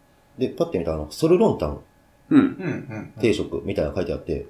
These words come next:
Speaker 1: あ、ソルロンタンええな、と思って。
Speaker 3: ちょっと待ってくださいね。
Speaker 1: うん。
Speaker 3: ソルロンタンってなんすか？
Speaker 2: 鍋じゃない？
Speaker 1: まあ、その、投げ、鍋やねんけど、辛くない。牛骨スープの、
Speaker 3: はいは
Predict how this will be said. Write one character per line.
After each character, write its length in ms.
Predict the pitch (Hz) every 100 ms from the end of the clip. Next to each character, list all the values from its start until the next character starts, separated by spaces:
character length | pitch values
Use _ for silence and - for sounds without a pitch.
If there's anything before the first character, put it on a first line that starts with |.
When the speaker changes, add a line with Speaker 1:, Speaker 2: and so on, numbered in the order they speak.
| _ _ _ - - _ _ _ _ -
Speaker 1:
あ、 200 | 135 90 - - _ _ _ - _ _ _ _ _
ソ 220 | - 175
ル 60 | 208
ロ 80 |
ン 60 | 117
タ 80 | 76
ン 120 | 71
え 120 | 92
え 40 | 101
な、 80 | 107
と 240 | 69 - _ _ _ -
思 120 | -
っ 40 | -
て。 140 | - _ _ _ -
Speaker 3:
ち 80 | 226
ょ 40 |
っ 100 | -
と 80 | 104
待 120 | -
っ 0 |
て 40 | -
く 60 |
だ 60 | 78
さ 80 | 71
い 40 |
ね。 120 | 69 -
Speaker 1:
う 60 |
ん。 60 | 82 - _ _
Speaker 3:
ソ 300 | - - 233
ル 120 | 233
ロ 160 | 190 180
ン 100 | -
タ 120 | -
ン 60 | -
っ 40 |
て 60 | 82
な 120 | 80
ん 40 |
す 80 | -
か？ 60 | - _ _ _ _ _ _ _ _ _ -
Speaker 2:
鍋 240 | 127 185
じ 80 | 190
ゃ 60 | 139
な 120 | 104
い？ 180 | 90 - _ -
Speaker 1:
ま 120 | 160
あ、 120 | 104 -
そ 380 | - - 92 90
の、 100 | 98 117
投 40 |
げ、 260 | 143 139 143
鍋 600 | 110 139 135 131 - - -
や 120 | 98
ね 80 | 92
ん 60 | 87
け 140 | 113
ど、 280 | 127 82 85
辛 200 | - 185
く 100 | 185
な 120 | 120 143
い。 140 | - - - 92
牛 200 | 135 -
骨 140 | 156
ス 80 | 104 101
ー 120 | 160 95
プ 100 | 90
の、 300 | 110 104 - -
Speaker 3:
は 160 | 120
い 60 | 87 -
は 180 | 90